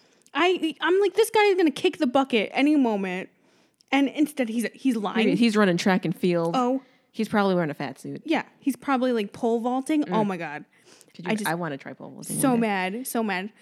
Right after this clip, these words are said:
Speaker 1: People are gonna be listening to this. Like, my voice just got so much higher
Speaker 2: Oh, the
Speaker 1: and
Speaker 2: octaves.
Speaker 1: louder. <laughs> Oh my God. Ugh. I got so ma-, I was like, "Are you kidding me? Are you kidding?" I'm so mad.
Speaker 2: He's so fake.
Speaker 1: He's acting, acting. Ugh.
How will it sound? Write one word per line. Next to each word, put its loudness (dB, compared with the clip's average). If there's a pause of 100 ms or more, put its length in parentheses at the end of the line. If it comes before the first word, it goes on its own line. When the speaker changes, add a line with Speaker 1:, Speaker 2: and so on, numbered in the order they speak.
(140)
Speaker 1:
People 0
are 4
gonna 2
be 0
listening -2
to -2
this. 0
Like, -2
my -2
voice -8
just -12
got -6
so -6
much -6
higher -4
Speaker 2:
Oh, -2
the -2
Speaker 1:
and -6
Speaker 2:
octaves. -2
Speaker 1:
louder. -8 (100)
<laughs> -6
Oh 6
my 4
God. -10
Ugh. -2 (340)
I -2
got 2
so 0
ma-, 0
I 0
was 0
like, -2
"Are 4
you 2
kidding 0
me? 0 (400)
Are -2
you -2
kidding?" -4 (120)
I'm -20
so -10
mad. -12
Speaker 2:
He's -8
so -4
fake. -6
Speaker 1:
He's -2
acting, 0
acting. -2 (120)
Ugh. -8